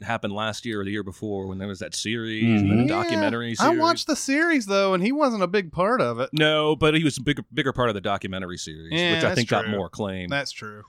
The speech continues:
Speaker 1: But anyway, yeah, Kato Kaelin was there, strangely enough.
Speaker 3: Mm-hmm.
Speaker 1: Um, but we also saw some people from Firefly.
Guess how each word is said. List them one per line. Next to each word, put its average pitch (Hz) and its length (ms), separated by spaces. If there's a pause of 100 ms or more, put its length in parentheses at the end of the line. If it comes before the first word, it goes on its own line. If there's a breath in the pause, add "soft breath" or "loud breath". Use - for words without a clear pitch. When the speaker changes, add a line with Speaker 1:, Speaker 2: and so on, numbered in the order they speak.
(100)
Speaker 1:
But 202 140
anyway, 214 340
yeah, 226 180
Kato 262 260
Kaelin 220 280
was 175 120
there, 170 260
strangely 151 480
enough. 143 300
Speaker 3:
Mm-hmm. 135 180
Speaker 1:
Um, 117 520
but 117 200
we 131 120
also 127 240
saw 113 460
some 107 200
people 107 180
from 92 180
Firefly. 185 680